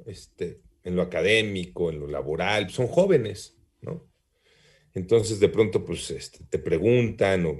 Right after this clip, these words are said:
sale la plática y les veo su carita, ¿no? Porque, pues, les digo las cosas como las veo, ¿no? Sabes que el panorama, pues, no pinta padre para los jóvenes en este país.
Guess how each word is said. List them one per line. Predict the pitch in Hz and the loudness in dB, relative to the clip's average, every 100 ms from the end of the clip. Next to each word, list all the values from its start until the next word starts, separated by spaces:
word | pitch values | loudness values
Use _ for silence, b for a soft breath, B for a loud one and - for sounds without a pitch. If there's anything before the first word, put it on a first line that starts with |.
| - | -4
sale | - 90 | 2 4
la | 85 - | 4 4
plática | 107 113 120 - 90 - 82 76 76 - _ _ _ _ _ _ _ _ _ b b b b b | 6 6 6 0 0 4 4 4 -6 -20 _ _ _ _ _ _ _ _ _ b b b b b
y | 101 | 0
les | 101 101 | 6 8
veo | 123 | 10
su | 160 175 | 8 8
carita, | - 147 147 - - - | 6 4 2 -6 -10 -14
¿no? | - - - _ _ _ - | -12 -12 -14 _ _ _ 0
Porque, | 104 98 110 | 4 6 6
pues, | 87 101 90 | 6 4 4
les | 98 95 98 | 6 6 8
digo | 170 196 180 135 | 12 12 12 12
las | 110 98 | 8 4
cosas | 156 170 156 | 6 6 4
como | - 120 | 2 4
las | 110 107 | 6 6
veo, | 82 71 80 | 6 4 2
¿no? | - - - _ _ _ _ _ _ _ _ _ _ _ _ _ _ | -2 -10 -16 _ _ _ _ _ _ _ _ _ _ _ _ _ _
Sabes | - 107 120 | 6 8 8
que | - 127 | 8 4
el | 127 | 6
panorama, | 104 90 104 127 113 | 6 6 6 6 4
pues, | 87 | 2
no | 95 117 | 4 4
pinta | 127 127 123 - | 2 0 0 2
padre | 113 139 | 4 4
para | 131 107 107 | 6 4 4
los | 101 | 4
jóvenes | - 143 101 107 117 | 4 4 4 2 0
en | 113 | 0
este | 123 - | 0 0
país. | - 120 175 - - | 2 2 0 -6 -14